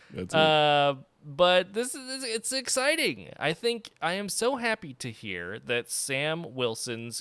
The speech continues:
Speaker 2: Captain America is going to have to face off against not another super soldier. I'm glad it's breaking the Marvel tradition of having a villain that is just, like, the same with different colored powers.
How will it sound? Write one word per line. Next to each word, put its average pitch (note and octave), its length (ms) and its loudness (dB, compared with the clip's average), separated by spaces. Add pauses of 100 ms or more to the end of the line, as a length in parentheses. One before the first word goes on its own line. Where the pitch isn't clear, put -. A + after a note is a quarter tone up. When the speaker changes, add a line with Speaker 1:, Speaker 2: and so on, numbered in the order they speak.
Speaker 2:
Captain A2+ 380 -10
America F2+ 580 -8 (760)
is B2+ 300 -4
going D#3+ 400 -2
to D#3+ 280 -6
have B2 480 -2
to A#2 540 -6 (100)
face D3 420 -2
off G#2+ 440 0
against B2+ 580 -8 (580)
not D3 300 2
another D#3+ 380 2
super G#3 320 -2
soldier. F2 420 -6
I'm B2+ 120 -6
glad C3+ 280 2
it's E3+ 140 0
breaking E3+ 560 -4
the D#3 100 2
Marvel C#3+ 460 0
tradition D3+ 440 -4
of A#2+ 120 -4
having B2 440 -4
a A2+ 440 -6
villain D3+ 760 -2
that C3+ 140 -2
is C3 160 -6
just, - 340 -6
like, B2 200 -10
the A#2+ 100 -8
same F#3 600 -2
with D3+ 300 -6
different D#3 300 -4
colored C#3 380 -2
powers. C#3+ 640 -8